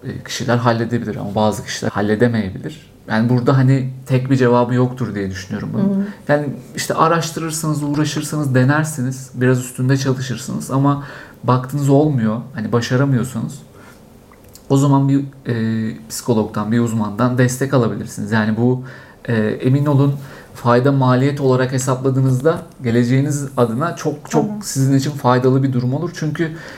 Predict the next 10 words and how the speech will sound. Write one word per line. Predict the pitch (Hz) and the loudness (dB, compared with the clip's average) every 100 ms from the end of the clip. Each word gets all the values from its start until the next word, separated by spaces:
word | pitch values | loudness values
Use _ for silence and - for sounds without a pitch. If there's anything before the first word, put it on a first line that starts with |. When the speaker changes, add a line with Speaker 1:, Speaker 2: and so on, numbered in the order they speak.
| - | -4
Speaker 1:
ya | 123 127 | 0 2
bunu | 156 156 | 2 4
halletmeden, | 156 185 185 180 165 175 156 - - - - _ - - | 4 2 0 -2 0 0 -4 -14 -20 -20 -20 _ -10 -2
e, | 120 113 113 | 0 0 -4
potansiyelinizi | 117 131 127 143 143 147 156 156 147 147 165 - | -2 0 4 2 2 0 2 2 0 2 2 2
ortaya | 135 135 147 156 | 2 4 2 0
çıkarmanız | 156 156 156 151 131 | 0 0 2 2 2
çok | 143 147 | 2 2
zor | 120 101 | 2 0
yani. | 95 - | 0 -4